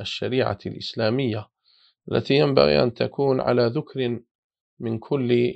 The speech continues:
عالم ومن كل مسلم، والأصل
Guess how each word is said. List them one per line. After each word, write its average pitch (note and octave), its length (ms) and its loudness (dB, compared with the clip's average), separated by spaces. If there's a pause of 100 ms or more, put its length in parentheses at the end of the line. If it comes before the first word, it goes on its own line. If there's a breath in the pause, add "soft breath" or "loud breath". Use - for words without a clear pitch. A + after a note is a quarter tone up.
(120)
عالم A2 760 0
ومن A#2+ 360 -2
كل D3+ 320 -4
مسلم، A#2 680 -4 (500)
والأصل B2 520 2